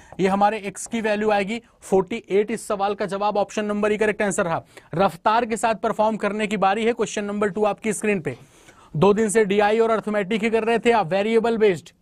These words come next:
है ना, तो मुंह बन गया था। आज फ्री वाला आपके सामने है सेगमेंट,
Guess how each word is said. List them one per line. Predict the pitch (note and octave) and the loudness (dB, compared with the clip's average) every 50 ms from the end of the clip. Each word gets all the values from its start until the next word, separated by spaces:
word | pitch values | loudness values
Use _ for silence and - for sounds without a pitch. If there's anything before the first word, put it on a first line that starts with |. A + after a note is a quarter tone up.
| _ _ _ _ _ | _ _ _ _ _
है | - G3+ | -2 0
ना, | C4 D4 - - - _ - _ | 2 2 0 -2 -4 _ -8 _
तो | F#3 | -4
मुंह | E3+ G3 A3+ A3 G#3 | 0 2 2 2 4
बन | F#3+ A3+ A3+ A3+ | 2 2 2 2
गया | A3+ A#3+ A3+ | 2 0 2
था। | A#3 A3 | 0 -2
आज | F#3 F#3 G3 A3+ A3+ F#3 | -2 2 2 2 2 0
फ्री | - - - - A3 A#3+ | -4 -10 -4 0 0 2
वाला | A#3 A#3+ A#3 A#3 A#3 | 4 4 4 4 4
आपके | A3+ A3 - A#3 | 2 0 -2 -4
सामने | A3 - A3+ A3 A3+ A3+ | -2 0 -2 0 0 -2
है | G3+ G3 G3+ | -2 -2 -2
सेगमेंट, | F3 - C#3+ C3+ C#3 C3+ B2+ B2 | -4 -4 -6 -6 -6 -6 -8 -10